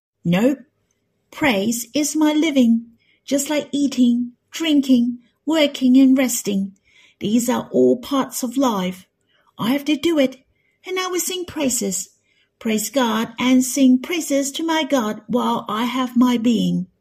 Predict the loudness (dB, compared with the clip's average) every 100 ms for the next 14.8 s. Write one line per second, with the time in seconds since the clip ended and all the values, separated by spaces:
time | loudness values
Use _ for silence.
0 | _ _ _ _ _ _ _ -2 0 0
1 | -2 0 2 2 2 -2 -2 -4 -2 -2
2 | 0 -2 0 2 4 2 -2 -4 -10 _
3 | _ _ _ -4 -2 -2 -4 -6 -6 -2
4 | -2 -2 -4 -4 -4 -4 -2 0 2 0
5 | 0 0 -2 -6 -6 -2 -2 -2 -4 -6
6 | -6 -2 -2 -2 -6 -4 -2 -2 -4 -8
7 | -8 -10 _ _ _ _ _ _ _ -4
8 | 2 2 2 0 0 -2 -2 -4 0 0
9 | 0 -4 -2 -4 -6 -6 -6 -4 -2 -2
10 | -2 0 0 2 2 2 2 0 -2 -2
11 | -2 2 2 2 0 -4 0 0 0 0
12 | -4 -2 2 4 4 2 -2 -4 0 0
13 | -2 -6 -16 -14 -6 -2 -2 -2 -2 0
14 | 0 0 0 -2 -2 -2 -4 -8